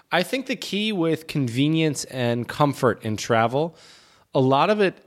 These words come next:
also has to do with, and we didn't mention this in the main segment, but I think it's worth saying,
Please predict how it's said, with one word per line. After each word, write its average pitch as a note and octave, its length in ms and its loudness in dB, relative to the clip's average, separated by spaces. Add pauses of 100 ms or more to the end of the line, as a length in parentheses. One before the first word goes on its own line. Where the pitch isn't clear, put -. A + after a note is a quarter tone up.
also D#3+ 340 2
has D#3+ 220 2
to C#3 60 -6
do C3 100 4
with, A#2 100 2
and A#2 160 0
we C#3 80 4
didn't D#3+ 240 0
mention D3+ 380 0
this C3 220 0
in B2 160 -2
the A2 60 2
main A2 200 4
segment, G#2 440 2
but G2+ 100 2
I G2 60 6
think B2+ 180 0
it's - 120 -2
worth A2+ 140 2
saying, B2 360 0